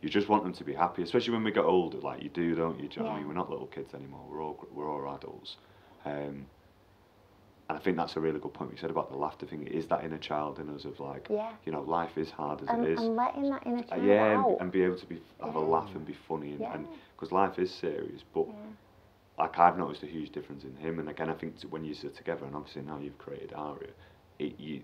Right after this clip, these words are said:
Speaker 1: it's the perfect example of, like, oh, that's what it is. And that's, like, a standard for me now, where I've, like, that's why personally I won't settle, because it's like, I do believe there's people out there for
Speaker 2: Yeah.
Speaker 1: us. It's just about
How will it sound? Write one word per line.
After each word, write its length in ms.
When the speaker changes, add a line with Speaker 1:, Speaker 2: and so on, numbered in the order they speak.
Speaker 1:
it's 160
the 100
perfect 400
example 460
of, 100
like, 300
oh, 160
that's 300
what 100
it 80
is. 140
And 100
that's, 220
like, 160
a 60
standard 480
for 100
me 260
now, 220
where 160
I've, 100
like, 320
that's 240
why 100
personally 400
I 140
won't 260
settle, 300
because 280
it's 160
like, 180
I 100
do 160
believe 400
there's 120
people 380
out 200
there 160
for 60
Speaker 2:
Yeah. 60
Speaker 1:
us. 160
It's 200
just 300
about 440